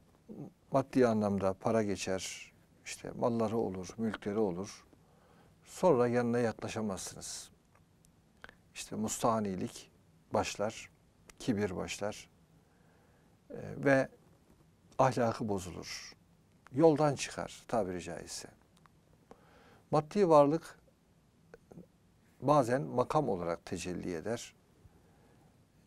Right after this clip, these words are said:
İnsana bir işte müdürlük payesi verirsiniz. Veya efendim bir yerde başkan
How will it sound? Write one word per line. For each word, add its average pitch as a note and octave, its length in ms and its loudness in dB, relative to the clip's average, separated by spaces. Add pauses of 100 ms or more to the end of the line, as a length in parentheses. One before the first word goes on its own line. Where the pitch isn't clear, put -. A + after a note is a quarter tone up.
(520)
İnsana C3+ 420 0
bir A#2+ 340 -6 (460)
işte - 220 -6
müdürlük B2 500 2
payesi G2+ 480 2
verirsiniz. F#2 720 -6 (1200)
Veya B2+ 440 8
efendim G#2 480 -4 (360)
bir B2+ 180 2
yerde G#2 360 2
başkan G#2 480 0